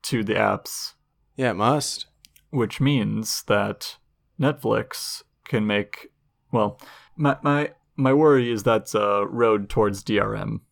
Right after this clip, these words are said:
Speaker 1: enforced operating systems.
Speaker 2: There's already D R M built into our web browsers now, Steven.
Speaker 1: Yeah, but it's not in the operating system, but now it is.
Speaker 2: I suppose.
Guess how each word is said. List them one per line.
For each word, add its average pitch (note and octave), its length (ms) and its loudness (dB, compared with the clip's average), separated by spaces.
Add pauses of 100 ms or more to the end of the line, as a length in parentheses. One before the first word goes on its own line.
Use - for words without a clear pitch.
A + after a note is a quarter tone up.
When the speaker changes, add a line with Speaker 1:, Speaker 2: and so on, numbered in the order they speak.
(240)
Speaker 1:
enforced G#2 600 0 (260)
operating - 360 -2
systems. - 580 -10 (340)
Speaker 2:
There's B2+ 180 4
already E3+ 240 4
D A#2+ 200 4
R A2 180 6
M A2 600 0
built A2+ 240 4
into A#2 200 2
our G2+ 100 2
web G2+ 180 4
browsers G2+ 400 2
now, A2 160 0
Steven. B2 460 0 (260)
Speaker 1:
Yeah, D3+ 200 2
but G#2 120 -2
it's G2+ 100 -4
not - 120 0
in G#2+ 80 -4
the G2+ 60 -2
operating G#2+ 360 0
system, G2+ 420 -6
but G#2 160 0
now G2+ 400 -2 (100)
it G#2+ 100 -6
is. - 380 -2 (960)
Speaker 2:
I A2+ 60 -4
suppose. B2 760 2